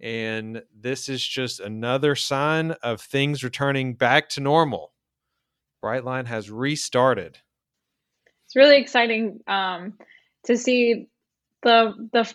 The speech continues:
Speaker 2: the nice things in life come back, you know. Um, everyone's so excited to get out of the house, but nobody wants to sit an hour in traffic when they're going out to have some fun. It just kind of kills the mood. So this Brightline,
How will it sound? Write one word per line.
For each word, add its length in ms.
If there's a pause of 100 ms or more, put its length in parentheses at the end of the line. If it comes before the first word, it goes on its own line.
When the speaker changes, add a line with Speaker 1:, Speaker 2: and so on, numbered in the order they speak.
(240)
Speaker 2:
the 80
nice 300
things 240
in 80
life 280
come 220
back, 320
you 100
know. 340 (500)
Um, 540 (600)
everyone's 460
so 100
excited 400
to 60
get 160
out 120
of 100
the 100
house, 420
but 200 (180)
nobody 460
wants 400
to 100
sit 400 (180)
an 140
hour 340
in 140
traffic 640
when 140
they're 180
going 300
out 200
to 60
have 200
some 200
fun. 260
It 100
just 200
kind 200
of 100
kills 280
the 80
mood. 320
So 340 (460)
this 180
Brightline, 680